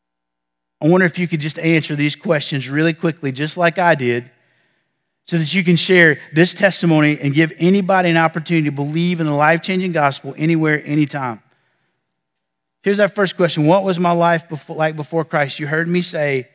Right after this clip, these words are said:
"I wasn't raised in church, but I was a respectable kid. I knew there was a God, but I didn't have a relationship with him." That was my life before Christ. How I realized I needed Jesus.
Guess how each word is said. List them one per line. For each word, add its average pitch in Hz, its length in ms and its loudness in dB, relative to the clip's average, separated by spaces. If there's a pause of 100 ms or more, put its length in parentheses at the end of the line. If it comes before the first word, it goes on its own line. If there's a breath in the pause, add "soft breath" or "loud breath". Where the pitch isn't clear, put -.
(760)
"I 135 60 -8
wasn't 147 360 0
raised 160 360 0
in 170 80 0
church, - 420 -2
but 143 80 -6
I 139 160 0
was 131 140 -6
a - 20 -8
respectable 127 720 -6
kid. 131 420 -6
I - 100 -6
knew 135 280 0
there 185 160 -2
was 208 160 -2
a 196 60 -4
God, 127 420 -2
but 123 100 -2
I 127 60 -2
didn't 131 140 -6
have 131 100 -4
a 123 40 -6
relationship 120 520 -6
with 113 100 -10
him." 107 140 -8
That 156 140 -4
was 180 100 -6
my 156 140 -2
life 139 340 -4
before 120 300 -14
Christ. 117 440 -12 (1600 soft breath)
How 156 160 2
I 165 120 6
realized 170 380 6
I 160 100 2
needed 170 340 0 (320 loud breath)
Jesus. 131 360 -4